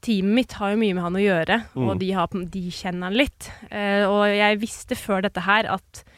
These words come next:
Speaker 1: vi hadde sendt noen demoer til han tidligere, og han hadde sagt, «Hun der vil jeg jobbe med.»
Speaker 2: Ja,
Speaker 1: Så jeg
Speaker 2: ok.
Speaker 1: visste at han visste hvem jeg var, og likte meg. Så det visste jeg fra før av. Så vi har kjennskap til hverandre, men vi har aldri liksom,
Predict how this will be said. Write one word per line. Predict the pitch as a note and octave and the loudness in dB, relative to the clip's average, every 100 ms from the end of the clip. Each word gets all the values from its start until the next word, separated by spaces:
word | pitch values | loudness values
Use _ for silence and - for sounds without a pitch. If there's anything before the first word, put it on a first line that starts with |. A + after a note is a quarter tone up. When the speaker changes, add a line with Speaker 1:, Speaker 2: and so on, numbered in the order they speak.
| _ _ | _ _
Speaker 1:
vi | G3 | -4
hadde | G3+ | -2
sendt | G3 F#3 | -2 0
noen | G3+ | 0
demoer | G3 F3 F3+ | 0 -2 -2
til | F3+ F#3+ | 0 -2
han | |
tidligere, | G3+ G#3 E3 G3+ | 0 -4 -2 -2
og | G3 | 0
han | F3+ | 0
hadde | F#3 F#3 | 0 -4
sagt, | - F3+ - - | -4 -8 -10 -12
«Hun | - | -8
der | G3+ F#3+ | -4 -2
vil | F3+ F3 | -4 -4
jeg | G3+ | -6
jobbe | F#3 | -2
med.» | G3+ A#3+ - _ - | 0 0 -4 _ 0
Speaker 2:
Ja, | D3+ | 2
Speaker 1:
Så | |
jeg | G3+ | 4
Speaker 2:
ok. | G#3 | 2
Speaker 1:
visste | - - | 0 -6
at | - | -4
han | C4 | 0
visste | C4 - | 0 -2
hvem | F#3+ F#3 | -4 -2
jeg | F#3 | 0
var, | F#3 G#3 A#3+ - | 2 4 4 2
og | G3 | -4
likte | G#3+ - - | -4 -4 -6
meg. | G3 A#3+ A3+ - _ _ | 0 2 0 -6 _ _
Så | - | -2
det | G#3+ B3+ | 2 2
visste | B3+ - D#3+ | 0 -4 -8
jeg | D#3+ | -8
fra | - F#3 | -8 -8
før | F3 F3 | -2 0
av. | F3+ E3+ | -2 -4
Så | - | -8
vi | F#3+ F#3+ | -2 -2
har | F#3 F#3 | 0 0
kjennskap | F#3+ G#3+ D#3+ - - | 0 -4 -4 -10 -14
til | - D#3+ | -12 -10
hverandre, | E3+ E3 F3 | -6 -6 -4
men | F#3 | -2
vi | F#3 | 0
har | E3+ | 0
aldri | F3+ | -2
liksom, | G3 - E3 | -4 -6 -8